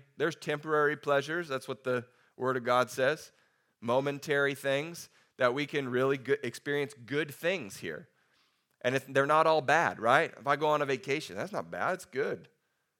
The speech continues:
right? As long as the Lord's behind it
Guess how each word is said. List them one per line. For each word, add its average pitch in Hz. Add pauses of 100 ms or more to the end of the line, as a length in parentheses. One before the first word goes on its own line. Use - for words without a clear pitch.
(160)
right? 127 (640)
As 95
long 110
as 98
the 95
Lord's 101
behind 92
it 160